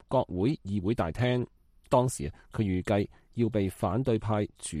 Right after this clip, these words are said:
控嘅議會重新選為議長。帕拉聲稱喺有一百六十七名成員嘅議會當中，佢得到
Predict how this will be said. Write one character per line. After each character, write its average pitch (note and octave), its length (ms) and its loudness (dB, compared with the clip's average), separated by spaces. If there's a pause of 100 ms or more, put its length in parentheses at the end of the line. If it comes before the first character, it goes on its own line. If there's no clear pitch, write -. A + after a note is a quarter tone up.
(120)
控 G#2 260 0
嘅 G#2 180 0 (300)
議 G#2 300 0
會 F2+ 180 2
重 B2+ 300 -6
新 E3+ 260 0
選 B2+ 300 0
為 D2+ 160 0 (120)
議 D#2+ 140 -4
長。 F2+ 400 -2 (380)
帕 G3+ 140 0
拉 A3 220 2
聲 D#3+ 240 0
稱 C3+ 280 -2 (280)
喺 G2+ 300 -2 (200)
有 F2+ 260 -2
一 - 140 -4 (180)
百 A2 160 0
六 F2 180 -6
十 - 100 -8 (140)
七 - 180 -4 (100)
名 E2 200 -4
成 E2 260 -4
員 D#2+ 200 -4
嘅 A#2 120 -2
議 A#2+ 200 0
會 G#2+ 120 0
當 D#3+ 220 0
中， E3 240 0 (260)
佢 G3+ 140 0
得 B3+ 160 2
到 E3+ 220 2